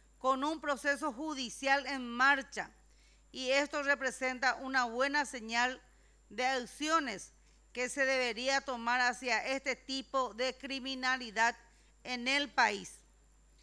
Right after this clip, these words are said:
La decisión además está justificada porque el hecho rebasó todo tipo de cálculo jurídico, político, diplomático y genera un peligro no solamente para la sociedad,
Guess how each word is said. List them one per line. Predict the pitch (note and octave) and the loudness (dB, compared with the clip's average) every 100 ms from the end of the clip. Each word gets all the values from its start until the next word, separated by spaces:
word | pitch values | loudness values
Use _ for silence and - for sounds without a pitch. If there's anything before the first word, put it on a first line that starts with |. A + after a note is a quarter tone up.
| _ - - _ - | _ -20 -20 _ -2
La | C4 | 2
decisión | C#4+ C#4+ C#4+ - E4 | 4 2 -2 0 4
además | F#4 F4+ D4 D4 C#4+ | 6 6 6 4 4
está | D4 C#4 D4 | 0 4 4
justificada | C4+ E4 - E4+ C#4+ C4+ - D4 D#4+ F4+ F#4 - _ _ _ _ | 4 -2 -4 -6 -6 -6 4 6 6 4 -2 -14 _ _ _ _
porque | - C#4 C#4 | -4 0 2
el | C#4 - | 2 4
hecho | C#4+ D4+ D4+ D#4+ D4+ - B3 | 4 4 2 0 0 -4 0
rebasó | D4 C#4 B3 - D4 C#4+ | 4 4 4 2 -2 -2
todo | - F4 F#4 F4 | -4 -2 0 -2
tipo | - D#4+ E4 F4 D#4 | -4 -4 -4 0 0
de | D4 - - | 0 -2 0
cálculo | D4+ D4+ D#4+ C4 D#4+ D#4+ D4 - _ _ | 6 6 6 -2 0 2 2 -2 _ _
jurídico, | - C#4 C4 B3 D#4 D#4 D#4+ D#4 D4+ C#4 - | -8 -4 -2 0 -2 -2 -4 0 0 0 -2
político, | C4+ A#3 A3+ D4+ - D4+ C#4 C#4+ C#4 - - - | 0 0 -2 -4 -4 -6 -2 -2 -4 -14 -20 -14
diplomático | A3+ D4 - D4 B3+ A#3+ C#4+ E4 C#4+ F#3+ G3+ D#3 _ _ _ - | -4 -2 0 -2 0 4 4 4 0 -8 -10 -10 _ _ _ -10
y | B3+ | -6
genera | A#3 C4 B3+ C#4 C#4 | 0 0 4 4 4
un | C#4+ C4+ | 2 0
peligro | C#4 B3 A#3+ D4 D4 C#4 | 0 0 -2 -2 0 0
no | C4 D#4+ | 0 -2
solamente | D#4 E4 D#4 B3+ C4+ C4+ C#4+ | -2 0 0 0 -4 -2 -2
para | D4 C#4+ | 2 2
la | C#4+ C#4+ | 2 0
sociedad, | - D4+ C#4 A#3 A#3+ C#4+ | -2 -6 -4 2 4 4